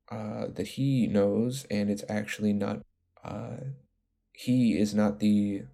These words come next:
intended writer of that letter. Um, he's getting paid,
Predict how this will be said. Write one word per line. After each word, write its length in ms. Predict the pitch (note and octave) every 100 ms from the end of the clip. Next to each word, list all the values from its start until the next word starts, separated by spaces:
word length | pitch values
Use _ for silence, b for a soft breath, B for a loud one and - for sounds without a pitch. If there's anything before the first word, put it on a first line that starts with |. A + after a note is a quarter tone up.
| _ -
intended 600 | G#2 - G#2+ G2+ G2 -
writer 480 | G2+ G#2+ G#2+ G#2 - -
of 220 | G#2+ -
that 220 | - -
letter. 340 | - - - b b b b b b b -
Um, 460 | G2+ G2+ G2+ G2+ -
he's 280 | - G#2
getting 240 | G#2 G#2 G2
paid, 580 | - B2+ A2 G2+ G#2+